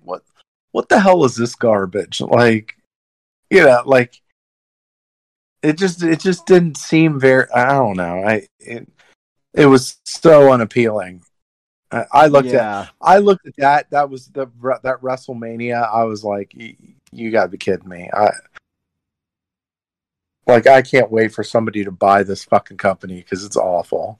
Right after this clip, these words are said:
Speaker 1: Like, it's, I don't know. I, if it wasn't for the, if it,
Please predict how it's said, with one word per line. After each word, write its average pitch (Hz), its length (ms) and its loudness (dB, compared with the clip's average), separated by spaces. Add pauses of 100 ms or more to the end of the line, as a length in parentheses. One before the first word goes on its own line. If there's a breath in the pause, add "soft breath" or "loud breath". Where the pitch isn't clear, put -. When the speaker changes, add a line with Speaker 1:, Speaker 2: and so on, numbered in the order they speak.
(100)
Speaker 1:
Like, 110 300 -2 (880)
it's, 127 460 -8 (2500 loud breath)
I 170 160 6
don't 123 180 4
know. 85 320 -12
I, 120 220 -6 (2000)
if 123 120 -8
it 160 120 2
wasn't 156 320 0
for 143 100 0
the, 117 100 -8 (320 loud breath)
if - 60 -18
it, 156 140 -2